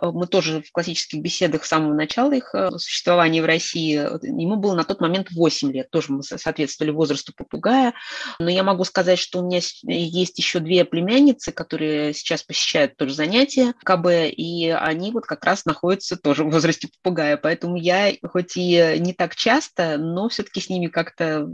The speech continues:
встречаюсь и представляю себе, <laughs> что у них происходит.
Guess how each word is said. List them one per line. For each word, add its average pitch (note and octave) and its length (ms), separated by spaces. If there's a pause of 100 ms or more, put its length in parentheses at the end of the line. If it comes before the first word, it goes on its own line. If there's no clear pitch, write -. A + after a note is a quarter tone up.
(160)
встречаюсь G3+ 840
и F3 560 (460)
представляю E3+ 560
себе, E3 260
<laughs> G3 280
что - 260
у D#3+ 40
них E3 180
происходит. D#3 640